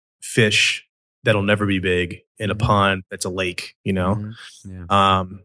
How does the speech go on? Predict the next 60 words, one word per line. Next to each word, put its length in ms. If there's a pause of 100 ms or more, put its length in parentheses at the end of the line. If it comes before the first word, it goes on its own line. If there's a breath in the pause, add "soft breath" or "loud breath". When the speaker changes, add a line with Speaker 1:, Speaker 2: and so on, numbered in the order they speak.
(120)
Speaker 1:
and 80
so 120
you 100
have 140
a 40
bunch 320
of, 100
like, 520 (320)
really 360
awesome 380
people 320
that 120
have 100
moved 280
away 220
from 160
home. 520
Like, 160
s-, 120
I 60
think 160
we're, 80
like, 140
seventy-five 540
percent 260
transplant 520
here. 300 (220)
Speaker 2:
Oh, 180
wow. 380
That's, 280
that's 220
Speaker 1:
Yeah, 80
Speaker 2:
a 180
lot 100
Speaker 1:
it's 100
Speaker 2:
more 60
than 20
I 40
Speaker 1:
huge. 160
Speaker 2:
thought. 320
Yeah. 260 (500)
Speaker 1:
It's 100
huge. 280 (440 loud breath)
Um, 540 (120)
so 180
everyone, 320
like, 160
has, 380
like, 120
another 280
life 280
that 100
they've 160
lived, 340
but 120
then 100
they've 200
brought 460
their 400
future 640